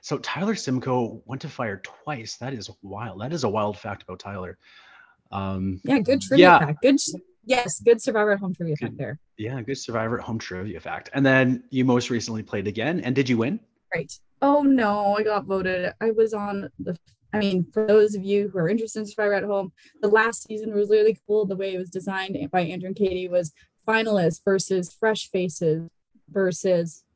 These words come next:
Speaker 2: wait, newcomers? No, first faces. Shoot. Finalist. Kelvin, I'm
Speaker 1: Familiar
Speaker 2: Kelvin.
Speaker 1: faces.
Speaker 2: Thank you. Familiar faces, first timers.
Speaker 1: Yeah.
Speaker 2: Thank you. First timers. There we go.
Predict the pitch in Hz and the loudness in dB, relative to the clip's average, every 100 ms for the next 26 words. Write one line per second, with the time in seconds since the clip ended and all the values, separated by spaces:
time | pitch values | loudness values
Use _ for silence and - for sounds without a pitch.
0 | _ - 160 143 - 196 190 - 226 240 | _ -4 -4 -4 -4 -2 -4 -6 -4 -2
1 | 262 - 180 156 - _ - 254 285 - | -4 0 0 0 -10 _ 0 2 2 2
2 | 180 165 156 127 - _ _ _ - - | 0 2 0 -2 -8 _ _ _ -14 -10
3 | - 208 143 _ _ 233 247 277 277 285 | -2 -2 -2 _ _ 0 4 4 4 0
4 | - - _ _ _ _ _ _ _ _ | -2 -14 _ _ _ _ _ _ _ _
5 | _ _ _ _ _ _ _ _ _ - | _ _ _ _ _ _ _ _ _ -4
6 | 185 165 165 165 156 - 147 135 127 131 | -2 -2 -4 -4 -6 -4 2 4 6 6
7 | - 127 123 123 123 123 - _ _ _ | 4 4 2 0 -2 -4 -12 _ _ _
8 | _ - 160 180 170 156 156 196 214 220 | _ -6 -4 -4 -2 -2 -2 -2 2 0
9 | 214 202 202 180 175 175 156 120 123 - | 4 2 2 -2 -6 -4 -4 -6 -8 -16
10 | - _ _ _ _ _ _ _ _ - | -18 _ _ _ _ _ _ _ _ 0
11 | 214 233 - 220 196 160 - 185 190 185 | 2 2 4 6 6 2 -2 -4 -2 -2
12 | 160 135 151 175 151 127 | -2 -2 -2 0 0 -4